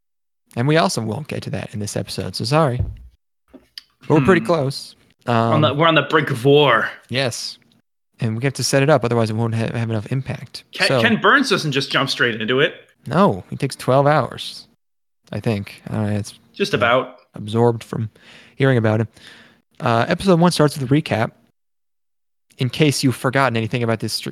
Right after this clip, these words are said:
Speaker 1: extremely simple and memorable plot. Okay.
Speaker 2: <laughs>
Speaker 1: How can you not forget necess-, how can you remember, ne-, how can you, wait. <laughs>
Speaker 2: Oh,
Speaker 1: How can
Speaker 2: God,
Speaker 1: you,
Speaker 2: there's so
Speaker 1: how could
Speaker 2: many.
Speaker 1: you, how could you forget Necessarius or, uh,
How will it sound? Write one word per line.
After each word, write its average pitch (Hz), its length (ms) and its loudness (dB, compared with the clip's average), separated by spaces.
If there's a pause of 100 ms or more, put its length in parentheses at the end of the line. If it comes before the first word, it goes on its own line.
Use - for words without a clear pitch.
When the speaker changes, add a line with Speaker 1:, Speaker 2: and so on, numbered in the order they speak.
Speaker 1:
extremely 117 380 -4
simple 113 360 -4
and 107 100 -4
memorable 110 340 -4
plot. 117 420 0 (880)
Okay. 113 380 -2
Speaker 2:
<laughs> - 60 -20 (840)
Speaker 1:
How 139 80 0
can 165 140 -2
you 160 80 0
not 151 200 2
forget 127 460 0 (580)
necess-, 120 480 -4
how 135 100 -2
can 160 120 -4
you 156 140 2
remember, 139 500 0
ne-, 135 220 -6
how - 160 2
can 175 120 -2
you, 160 160 -2 (140)
wait. 131 300 2 (100)
<laughs> - 80 -4
Speaker 2:
Oh, 196 240 4
Speaker 1:
How 156 120 6
can - 100 -2
Speaker 2:
God, 180 320 6
Speaker 1:
you, 160 60 2
Speaker 2:
there's 170 120 0
so 226 160 2
Speaker 1:
how 214 60 2
could 233 100 4
Speaker 2:
many. 240 160 6
Speaker 1:
you, 165 140 2 (360)
how 151 100 -2
could 208 120 -2
you 165 80 -6
forget 156 280 -4
Necessarius 139 1120 2
or, 113 340 -4
uh, 107 260 -4